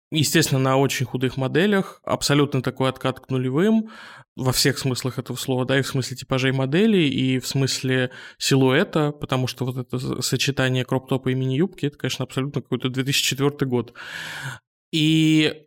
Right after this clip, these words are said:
я помню, я смотрел трансляцию этого показа,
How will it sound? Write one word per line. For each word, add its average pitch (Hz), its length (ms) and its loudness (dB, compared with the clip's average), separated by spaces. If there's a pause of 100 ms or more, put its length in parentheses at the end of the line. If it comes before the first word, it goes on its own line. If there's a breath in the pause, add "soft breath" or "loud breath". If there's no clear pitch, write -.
я 143 220 4
помню, 151 1000 4
я 143 300 2
смотрел 143 420 0
трансляцию 139 580 0
этого 127 200 0
показа, 170 680 0